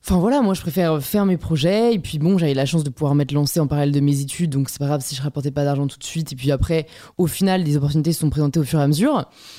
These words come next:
Mais c'est vrai qu'à aucun moment, je me suis dit, euh,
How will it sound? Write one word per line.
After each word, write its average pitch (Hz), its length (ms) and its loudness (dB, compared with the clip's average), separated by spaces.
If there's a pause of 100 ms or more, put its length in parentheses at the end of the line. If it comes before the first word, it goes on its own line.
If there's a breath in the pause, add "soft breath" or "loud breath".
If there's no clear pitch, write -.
(340 loud breath)
Mais 160 100 0
c'est 208 120 0
vrai 220 40 0
qu'à 190 220 0
aucun 233 260 0
moment, 226 480 2
je 165 140 0
me 165 100 4
suis 165 220 -4
dit, 196 320 0
euh, 143 240 2